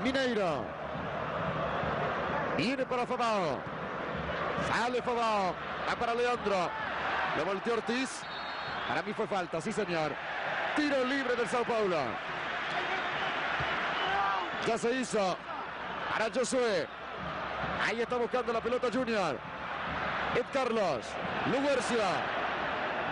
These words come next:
Ed Carlos limpia. Ahí va recibiendo Danilo. Mineiro. Ed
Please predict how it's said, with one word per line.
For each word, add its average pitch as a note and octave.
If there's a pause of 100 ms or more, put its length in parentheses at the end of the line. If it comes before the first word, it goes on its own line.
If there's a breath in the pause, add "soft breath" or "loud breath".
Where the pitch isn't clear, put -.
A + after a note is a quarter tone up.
(220)
Ed F3
Carlos G#3+
limpia. E3 (1300)
Ahí -
va A3+
recibiendo A#3+
Danilo. G#3 (720)
Mineiro. A3 (1400)
Ed F#3